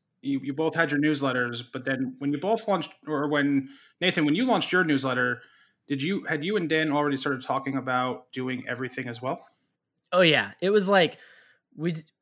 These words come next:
Speaker 2: you know, we had a lot of ideas about what we wanted to do, but it was all pretty, like,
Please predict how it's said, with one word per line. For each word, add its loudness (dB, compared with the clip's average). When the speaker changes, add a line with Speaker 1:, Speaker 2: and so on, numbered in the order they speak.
Speaker 2:
you -2
know, 2
we 2
had 6
a 10
lot 8
of 4
ideas 4
about 0
what -2
we -2
wanted -4
to -8
do, 0
but 0
it -4
was 0
all 4
pretty, 2
like, 6